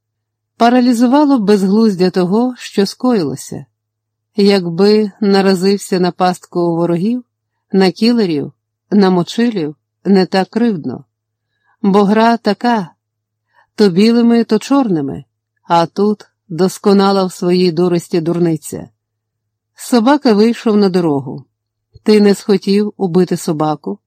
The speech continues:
і вбив людину. Шосе, бетонний бордюр, голова. Завжди знав, єдине, що завадить йому, терези,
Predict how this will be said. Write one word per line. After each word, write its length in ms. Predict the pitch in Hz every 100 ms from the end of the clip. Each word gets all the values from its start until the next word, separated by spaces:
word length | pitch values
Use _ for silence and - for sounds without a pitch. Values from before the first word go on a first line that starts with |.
| _ _ _
і 160 | 208 208
вбив 380 | 180 190 208 196
людину. 560 | 220 208 240 175 131 - _ _ _ _ _ _ _ _
Шосе, 760 | - 190 170 - 214 220 214 _ _ _ -
бетонний 640 | 165 180 - 180 180 175
бордюр, 640 | 165 165 160 147 180 175 160 _ _
голова. 680 | 165 151 160 156 147 135 - _ _ _ _ _ _ _ _ 208
Завжди 540 | 196 285 269 180 180
знав, 460 | 160 170 165 147 156 _ _ _ _
єдине, 640 | 196 196 202 190 233 220 202
що 280 | - 202
завадить 500 | 175 190 233 247 202
йому, 400 | 170 160 151 143 135 _ _ _ _ _ _
терези, 640 | 202 190 190 170 175 156